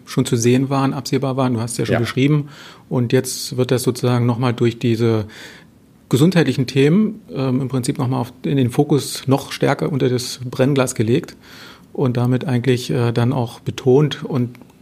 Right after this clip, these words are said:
Speaker 1: dann sieht man die Unterschiede halt eben auch genauer.
Speaker 2: Ja, es ist ein Brennglas, so eine
Speaker 1: Ja,
Speaker 2: Tagung.
Speaker 1: genau.
Speaker 2: Ja.
Speaker 1: Eine dieser Landebahnen könnte ja auch der präventive Restrukturierungsrahmen sein,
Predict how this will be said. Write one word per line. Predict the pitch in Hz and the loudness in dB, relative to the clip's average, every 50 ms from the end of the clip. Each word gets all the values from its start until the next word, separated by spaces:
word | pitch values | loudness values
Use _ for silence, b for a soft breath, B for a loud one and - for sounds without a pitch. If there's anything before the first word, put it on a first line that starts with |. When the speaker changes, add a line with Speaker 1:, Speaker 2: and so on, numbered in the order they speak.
| - _ - | -14 _ -2
Speaker 1:
dann | - 120 113 | 0 2 2
sieht | 147 151 | 2 2
man | - 117 | 2 2
die | - 117 | 2 0
Unterschiede | 113 110 113 - - 123 113 110 | 0 -2 -2 -4 -4 -4 -4 -4
halt | 104 - | -4 -4
eben | 120 - | -4 -6
auch | - - | -6 -6
genauer. | - 113 113 - 101 104 131 120 - - - B B B | -6 -6 -6 -6 -8 -8 -10 -12 -16 -20 -20 B B B
Speaker 2:
Ja, | B 104 87 | B -2 -2
es | - - | -2 -4
ist | |
ein | 113 | -2
Brennglas, | 110 110 107 110 107 101 98 95 95 95 - - - - | 0 2 2 2 2 2 2 2 2 -2 -6 -10 -16 -14
so | - - 113 | -8 -6 -2
eine | 101 113 | 0 0
Speaker 1:
Ja, | 117 | -2
Speaker 2:
Tagung. | - 90 90 90 98 104 - - - - - | -2 -4 -8 -8 -10 -12 -14 -18 -20 -14 -10
Speaker 1:
genau. | - - 113 | -8 -8 -6
Speaker 2:
Ja. | 123 - - - - 120 B B B B B B B B B B - - - - - | -8 -10 -14 -14 -14 -12 B B B B B B B B B B -20 -20 -20 -10 -2
Speaker 1:
Eine | - 135 170 185 | 2 4 4 4
dieser | 160 160 160 147 | 4 4 4 4
Landebahnen | 127 123 147 170 170 160 165 165 170 165 151 | 4 4 2 2 2 2 0 2 2 2 0
könnte | - - 160 156 - 151 | 2 0 0 2 2 2
ja | 143 143 | 2 2
auch | - 139 - - | 0 -2 -4 -2
der | - 131 127 127 123 120 120 117 107 107 | 0 2 2 4 4 2 2 0 -2 -4
präventive | - - 131 139 127 - 143 120 127 120 | -4 -2 -2 0 0 -2 -2 -2 0 -2
Restrukturierungsrahmen | 120 - - 135 120 117 143 139 117 - - - - - 110 107 | -2 -6 -6 -6 -2 0 0 0 0 -2 -4 -6 -6 -4 -4 -6
sein, | 110 - - - 73 - | -6 -8 -8 -8 -8 -10